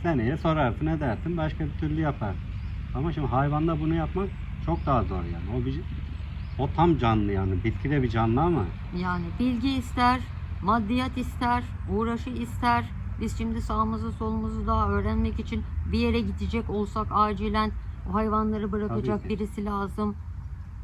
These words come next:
Speaker 2: İşte, ha, şimdilik bizim hayvan beslesek sorunumuz yok ama bazı ev sahipleri ona da sorun çıkartabiliyor. Bazen ev sahipleri sorun çıkartmıyor, komşularınız istemiyor.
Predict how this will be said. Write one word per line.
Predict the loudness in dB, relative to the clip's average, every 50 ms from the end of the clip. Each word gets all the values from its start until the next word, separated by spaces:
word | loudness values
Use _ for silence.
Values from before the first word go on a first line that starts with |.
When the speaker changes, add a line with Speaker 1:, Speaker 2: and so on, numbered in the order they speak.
| -6
Speaker 2:
İşte, | -6 -6 -4 -2 -2 -2 -2 -2 -6 -8 -4 -2
ha, | -2 -2
şimdilik | 0 0 -2 0 0 -2 -4 -4 -4
bizim | -4 -4 -2 0 2
hayvan | 2 2 2 2 2 2 0
beslesek | -2 -4 -6 -8 -8 -6 -8 -8
sorunumuz | -6 -6 -4 -4 -2 -2 -2 -2 -4 -4 -4
yok | -4 -2 -2
ama | 0 0 2 2
bazı | 2 2 2 2 0
ev | -2 -4 -4
sahipleri | -4 -2 -2 -2 -2 -4 -4 -6 -4 -2
ona | -2 -2 -2 -2 -2 -4
da | -6
sorun | -4 -4 -2 -2 -2
çıkartabiliyor. | -4 -4 -4 -2 -2 -2 -2 -4 -4 -2 -2 -2 -4 -4 -6 -8 -12 -8 0 2
Bazen | 2 2 2 2 0 0
ev | 0 0
sahipleri | 0 0 0 -2 -2 -2 -4 -4 -4
sorun | -4 -4 -4 -4 -4
çıkartmıyor, | -4 0 2 2 2 2 -2 -2 -2 -2 -2 -2
komşularınız | 0 0 0 -2 -4 -6 -6 -4 -2 0 0 0 0 -2
istemiyor. | -4 -6 -6 -4 -4 -2 0 0 0 2 2 0 0